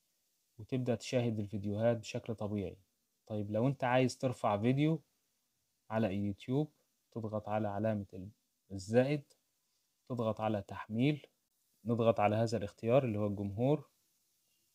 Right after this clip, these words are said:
وبتختار لا، الفيديو ليس مخصصا للأطفال،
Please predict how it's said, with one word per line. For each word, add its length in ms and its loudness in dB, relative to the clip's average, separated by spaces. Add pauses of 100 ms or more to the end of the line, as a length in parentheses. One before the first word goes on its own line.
(720)
وبتختار 640 0
لا، 400 6
الفيديو 440 -2
ليس 280 -2
مخصصا 600 -6
للأطفال، 580 -6